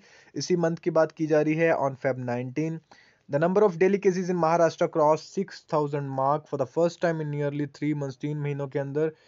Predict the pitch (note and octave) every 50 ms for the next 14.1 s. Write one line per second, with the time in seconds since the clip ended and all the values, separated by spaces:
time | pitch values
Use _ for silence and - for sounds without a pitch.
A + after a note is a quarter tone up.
0 | _ _ _ _ - A#2 C3 C3+ D3+ D3 B2+ C#3 C#3 C3+ C#3 C#3+ D3+ D#3 D3+ -
1 | D#3+ D3 - D#3 D3 C#3+ C#3+ - - D3 - - D#3 C#3 C3+ C#3 C#3 C#3 C3+ C#3+
2 | C3+ C3 B2+ B2+ C3+ C3 - - D3 C#3 C3 - C#3 C#3 C3+ C3 - D3 D3 D#3
3 | D3+ - - D3 C#3+ C#3+ D3 C#3+ C#3+ C#3+ C#3+ C3+ - - E3+ F3+ G3+ G#3+ G3+ E3
4 | D#3+ C#3+ B2 - _ _ _ _ _ - C#3 C#3 C#3+ D3+ D3+ E3 F3+ F#3 E3 D#3
5 | D#3+ E3+ E3+ F#3 F3+ F#3 E3+ F3+ F3+ E3+ F3+ F3 E3 - D#3+ D3+ C#3 D3+ D3+ D#3+
6 | E3 E3 - E3 D3+ D3+ D3+ - - - F3 D3+ D3 _ - D#3+ D#3 D3+ D3+ D3+
7 | D#3 D#3 - E3+ D#3+ - _ _ _ _ _ _ _ _ _ _ - D#3+ E3 D#3
8 | - F#3 G3 G3 F#3+ - G#3 G3 G3 G3 G3 F#3 F3 E3 E3 E3 E3 E3 D#3 D3
9 | D#3 D#3 D3 C#3 C3+ B2+ B2+ - - - - - - - - - _ - - C#3
10 | C#3 C#3+ C#3+ C#3 C3 - - - _ _ _ _ _ _ _ _ _ _ _ _
11 | - - _ _ - D#3 D3+ C#3 E3+ E3 E3+ F3+ F3 - G3+ G3+ G3 F#3+ G3 F#3+
12 | F#3+ F#3 F3 - F#3+ F3 D#3 C#3+ D3 D#3 F3+ F3+ - - F3 F#3 F#3+ - F#3+ F3+
13 | D#3+ F#3+ F3 - F#3+ F#3 F3+ E3+ - E3+ D#3 - - F3 F3 F3+ F3 G3+ G#3 G#3
14 | G3